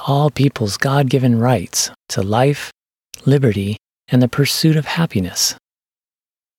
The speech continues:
Among other civil rights, it provides for freedom of speech,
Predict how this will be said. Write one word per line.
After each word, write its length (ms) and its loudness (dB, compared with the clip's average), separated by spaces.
Among 320 4
other 300 2
civil 320 -2
rights, 380 -6
it 120 -4
provides 520 2
for 160 -2
freedom 420 2
of 140 0
speech, 680 -2